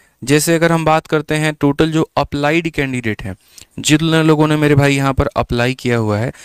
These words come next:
और जो यहाँ पर बाद में मेरे भाई क्या हुए हैं, तो एक तरीके से सेलेक्ट हुए हैं। तो अप्लाइड और सिलेक्शन का जो रेशियो है वो हमारा कितना है, तो अप्लाई करने वाले लोग जो हैं वो पच्चीस लाख हैं। तो एक तरीके से मान के चलते हैं हम यहाँ पर कि चौबीस लाख लोगों को हम ले लेते हैं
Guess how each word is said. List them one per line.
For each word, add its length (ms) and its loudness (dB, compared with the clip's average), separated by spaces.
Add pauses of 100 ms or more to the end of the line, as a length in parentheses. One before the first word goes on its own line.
(200)
और 200 2
जो 220 2
यहाँ 240 -2
पर 160 -2
बाद 220 -2
में 120 -6
मेरे 220 0
भाई 180 2
क्या 200 -2
हुए 220 -2
हैं, 120 -4 (320)
तो 60 4
एक 100 0
तरीके 360 0
से 140 -4
सेलेक्ट 420 -6
हुए 120 -8
हैं। 120 -18 (460)
तो 180 2
अप्लाइड 560 0
और 160 0
सिलेक्शन 480 -4
का 120 2
जो 160 0
रेशियो 360 2
है 60 6
वो 160 2
हमारा 360 0
कितना 360 -8
है, 100 -12 (380)
तो 60 2 (120)
अप्लाई 420 0
करने 320 -4
वाले 240 0
लोग 320 0
जो 120 -2
हैं 80 0
वो 160 -2
पच्चीस 480 -4
लाख 240 -6
हैं। 120 -12 (420)
तो 60 4
एक 100 0
तरीके 340 0
से 120 -4
मान 280 0
के 80 -2
चलते 300 -2
हैं 80 2
हम 180 2
यहाँ 200 2
पर 140 0
कि 120 -4
चौबीस 440 0
लाख 200 0
लोगों 240 2
को 120 -2
हम 180 -2
ले 100 2
लेते 280 -2
हैं 80 -4